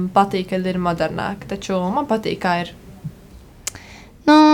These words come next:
Speaker 2: es neteiktu, ka man nekas nepatīk. Nu, m-, man nav tādas lietas, kas man nepatīk. Es visur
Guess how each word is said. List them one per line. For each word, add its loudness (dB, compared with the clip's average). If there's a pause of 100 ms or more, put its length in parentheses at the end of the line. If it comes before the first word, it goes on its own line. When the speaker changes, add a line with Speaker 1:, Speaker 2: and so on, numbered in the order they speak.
Speaker 2:
es 4
neteiktu, 4
ka 0
man 6
nekas -2
nepatīk. 2 (680)
Nu, 2 (1600)
m-, -6
man 2
nav 2
tādas 0
lietas, 0
kas -16
man 2
nepatīk. -2
Es -6
visur 0